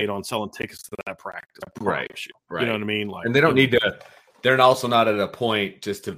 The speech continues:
Speaker 2: to build on what you're saying. They're not at a point where they need to build a fan base either.
Speaker 1: Well, yeah, I mean, look, and, and I'm all for giving more access to fans. Like I told you about why we're not allowed to give the schedule out for practices.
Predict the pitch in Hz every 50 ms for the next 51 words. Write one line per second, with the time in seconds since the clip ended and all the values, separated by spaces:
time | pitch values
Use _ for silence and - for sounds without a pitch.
0 | 78 _ - 98 82 80 104 104 104 95 90 85 85 85 85 85 82 87 - 64
1 | 80 - - 98 87 85 85 82 87 90 95 92 90 90 82 78 - 95 82 73
2 | 82 82 82 80 80 78 80 73 76 85 85 82 76 76 - 82 80 80 76 -
3 | 62 67 - - 69 67 - 50 50 - _ _ _ _ _ _ _ _ _ _
4 | _ 143 156 - - 196 208 196 180 - 185 196 208 202 165 156 165 180 185 185
5 | 185 196 185 - 156 170 - 165 180 185 226 262 254 240 214 - - 202 196 190
6 | 156 139 147 127 123 117 113 110 104 101 101 95 90 - - 107 95 - - 95
7 | - - 95 87 82 82 90 107 107 139 156 147 - 170 160 151 139 131 139 131
8 | 131 123 - 110 117 117 127 127 127 131 127 127 123 120 120 120 117 120 113 110
9 | 107 113 113 113 110 107 101 98 - _ _ _ 113 117 110 104 101 92 - -
10 | - 147 135 120 113 104 98 95 95 - - 147 _ - 117 110 104 _ - 87
11 | - - 57 57 - - -